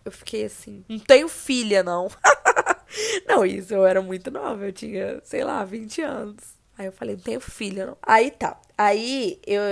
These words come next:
tenho muito fã criança do One Direction, né? Tinha, porque agora a banda acabou.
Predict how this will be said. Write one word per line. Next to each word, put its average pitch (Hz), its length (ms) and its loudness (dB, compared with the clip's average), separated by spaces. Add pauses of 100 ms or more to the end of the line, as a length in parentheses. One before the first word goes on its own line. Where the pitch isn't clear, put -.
(220)
tenho 226 200 -4
muito 214 240 -8
fã 226 200 -4
criança 214 560 -6
do 208 80 -8
One 208 100 -4
Direction, - 560 -8
né? 180 200 -8 (140)
Tinha, 185 400 -14
porque - 160 -10
agora 185 260 -6
a 185 40 -8
banda 180 240 -8
acabou. - 340 -12